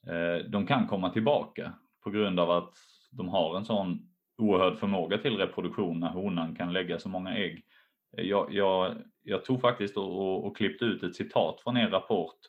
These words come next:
just på det här temat du nämnde med, eh, hur väddnätfjärilen kom tillbaka. För ni skriver tjugohundranitton att jämfört med tjugohundraarton ökade mängden larvkolonier med tvåtusen åttahundra procent.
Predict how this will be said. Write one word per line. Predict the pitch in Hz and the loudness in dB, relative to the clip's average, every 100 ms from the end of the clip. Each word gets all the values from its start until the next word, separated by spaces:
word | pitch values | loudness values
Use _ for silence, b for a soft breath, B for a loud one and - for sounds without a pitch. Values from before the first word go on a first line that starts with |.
| b b - | b b -4
just | 110 104 - - | 0 0 0 -2
på | |
det | 107 | 2
här | 104 95 | 2 2
temat | 104 104 87 82 | 0 0 -2 -2
du | 92 | 0
nämnde | 104 113 92 | 4 4 4
med, | 90 90 87 90 b b _ - | 2 2 0 -4 b b _ -8
eh, | 90 87 87 87 85 - _ _ _ | -4 0 0 -2 -4 -10 _ _ _
hur | - 87 | -8 -6
väddnätfjärilen | 82 107 110 90 80 90 82 82 87 | 0 2 2 0 0 2 2 0 -4
kom | 95 90 | -4 -4
tillbaka. | 131 131 85 - 82 78 | 0 2 2 0 -4 -4
För | - | -8
ni | 92 95 | -8 -8
skriver | - 110 90 87 | -4 -2 -2 -4
tjugohundranitton | - 120 120 110 98 104 110 - 87 | -4 -2 0 2 2 0 -2 -2 -2
att | 90 - _ _ _ _ - | -2 -6 _ _ _ _ -4
jämfört | 107 131 131 101 104 | 0 0 0 -2 0
med | 98 98 - | 0 0 -4
tjugohundraarton | - 107 104 101 98 120 139 - 85 | -4 0 0 4 6 4 2 -2 -2
ökade | - 110 123 - 87 | 2 2 2 0 0
mängden | 87 87 90 92 90 | 2 0 0 -2 0
larvkolonier | 98 117 - 98 85 85 82 82 82 | 2 2 0 -4 -2 -2 -2 -2 -2
med | 85 90 | -2 -6
tvåtusen | - 135 98 95 - 101 87 87 - - | -4 -2 -2 -2 -2 -2 -2 -6 -4 -4
åttahundra | 113 - 98 113 95 85 87 | -4 0 0 2 2 2 -2
procent. | - - - 131 - - | -2 -4 0 0 -2 -10